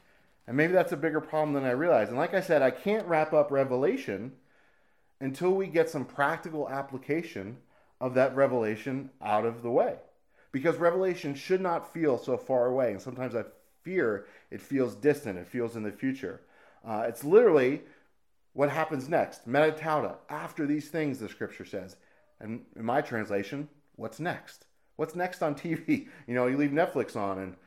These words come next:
it, the next episode's gonna play in thirty seconds, right? What's the next episode for us? And again, I'm not claiming to, to say the things that I think are coming next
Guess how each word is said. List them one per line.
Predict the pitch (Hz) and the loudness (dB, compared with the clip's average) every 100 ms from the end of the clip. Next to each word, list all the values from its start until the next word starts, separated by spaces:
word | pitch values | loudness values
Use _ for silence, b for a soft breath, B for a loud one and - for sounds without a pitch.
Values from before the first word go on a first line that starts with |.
| b b | b b
it, | - - | -12 -10
the | 104 | -8
next | 101 113 - - | -4 -4 -6 -4
episode's | 131 156 - 104 98 | -2 -2 0 -2 -2
gonna | 107 | -6
play | 101 117 110 | -6 -4 -4
in | 110 | -4
thirty | 127 123 | -4 -4
seconds, | 131 147 143 90 | -2 -4 -4 -8
right? | 101 120 143 B B B | -6 -6 -8 B B B
What's | 110 131 147 | -4 -4 -4
the | 151 | -4
next | 143 143 - | -4 -6 -4
episode | 156 139 - 104 101 | -4 -6 -6 -4 -4
for | - 110 | -6 -2
us? | 120 87 - - _ _ _ _ _ _ - - - | -2 -2 -16 -20 _ _ _ _ _ _ -20 -16 -4
And | 147 | 2
again, | 180 160 139 | 6 6 4
I'm | 135 190 | 0 2
not | 196 190 | 2 0
claiming | 180 165 160 156 156 B B _ | -2 -2 -2 -4 -10 B B _
to, | 131 120 - - 110 | -4 -4 -6 -12 -6
to | 120 | -2
say | 151 165 | 2 2
the | 185 | 2
things | - 156 139 127 | 0 -2 -2 0
that | 117 | 0
I | 131 | 0
think | 135 147 139 | -2 -6 -6
are | |
coming | - 135 131 120 113 | -8 -6 -4 -4 -2
next | 120 - - - | -2 -4 -10 -20